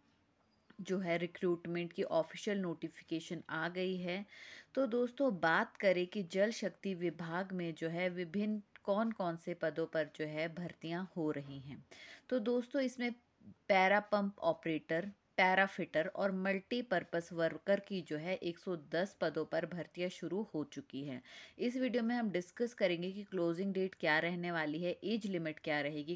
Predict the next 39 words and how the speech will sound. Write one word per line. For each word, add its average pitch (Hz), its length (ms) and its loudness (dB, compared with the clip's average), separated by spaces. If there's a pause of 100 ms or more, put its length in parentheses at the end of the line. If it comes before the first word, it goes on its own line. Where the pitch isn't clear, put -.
क्वालिफिकेशन 196 840 0
क्या 151 200 -2
रहेगी, 156 500 -6 (680)
सिलेक्शन 220 460 0
प्रोसेस, 196 520 0
सैलरी 170 400 0
और 190 160 2
जॉब 165 320 4
लोकेशन, 151 460 -6
सभी 190 340 2
चीज़ों 185 320 0
पर 180 160 0
डिटेल 175 420 -2
में 185 120 -2
हम 165 160 -4
डिस्कस 190 400 -4
करने 151 340 -2
वाले 139 300 -6
हैं। 147 180 -10 (340)
तो 233 80 0
दोस्तों, 220 420 2
अगर 240 280 4
आप 208 160 4
इस 170 180 -4
पोस्ट 170 300 -4
के 185 60 -4
लिए 160 180 0
ज़रा 139 260 2
से 220 160 -2
भी 220 140 -2
इंटरेस्टेड 196 600 -2
हैं 214 180 0
तो - 180 -8
एंड 175 220 -4
तक 202 140 0
वीडियो 139 280 -4
को 196 160 -2
ज़रूर 170 380 -2
देखिएगा। 123 460 -10